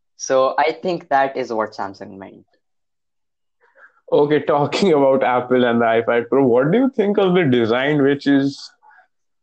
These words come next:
Speaker 2: is, is in simple words taken from the iPad Pro and added their Samsung-y goodness to it?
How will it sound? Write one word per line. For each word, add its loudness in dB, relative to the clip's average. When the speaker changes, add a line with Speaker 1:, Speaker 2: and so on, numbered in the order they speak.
Speaker 2:
is, -6
is 0
in 2
simple 2
words 2
taken 0
from -2
the 2
iPad -2
Pro 0
and -2
added -2
their 0
Samsung-y -4
goodness -4
to -10
it? -12